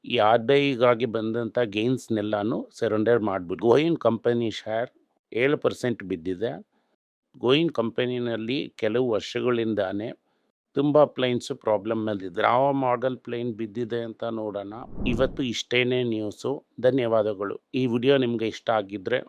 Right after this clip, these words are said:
ವಿಡಿಯೋನ ಲೈಕ್ ಮಾಡಿ, ನಮ್ಮ ಚಾನಲ್ನ ಸಬ್ಸ್ಕ್ರೈಬ್ ಮಾಡಿ, ಇದ್ರಲ್ಲಿ ನೋಟಿಫಿಕೇಶನ್ ತಟ್ಟಿ. ಈ ವಿಡಿಯೋನ ಸಾಧ್ಯ ಆದ್ರೆ ನಿಮ್ಮ ಫ್ಯಾಮಿಲಿ, ಫ್ರೆಂಡ್ಸ್ ಜೊತೆ ಶೇರ್ ಮಾಡಿ,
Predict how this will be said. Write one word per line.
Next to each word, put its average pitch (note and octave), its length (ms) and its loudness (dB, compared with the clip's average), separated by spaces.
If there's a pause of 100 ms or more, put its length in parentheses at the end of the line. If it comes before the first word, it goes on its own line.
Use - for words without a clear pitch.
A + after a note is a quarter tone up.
ವಿಡಿಯೋನ B2 400 -2
ಲೈಕ್ A2 320 -2
ಮಾಡಿ, A2+ 460 -4
ನಮ್ಮ G#2 200 -4
ಚಾನಲ್ನ B2 440 0
ಸಬ್ಸ್ಕ್ರೈಬ್ A2+ 560 -2
ಮಾಡಿ, G2+ 260 -2
ಇದ್ರಲ್ಲಿ A2+ 240 -2
ನೋಟಿಫಿಕೇಶನ್ A2+ 760 -4
ತಟ್ಟಿ. - 380 -8 (200)
ಈ C3 40 4
ವಿಡಿಯೋನ C3+ 380 6
ಸಾಧ್ಯ A#2+ 400 6
ಆದ್ರೆ A#2+ 280 4
ನಿಮ್ಮ A2 180 -2
ಫ್ಯಾಮಿಲಿ, A#2 500 -2
ಫ್ರೆಂಡ್ಸ್ A2+ 400 -4
ಜೊತೆ A2 240 -2
ಶೇರ್ A2+ 300 -2
ಮಾಡಿ, G2 380 -6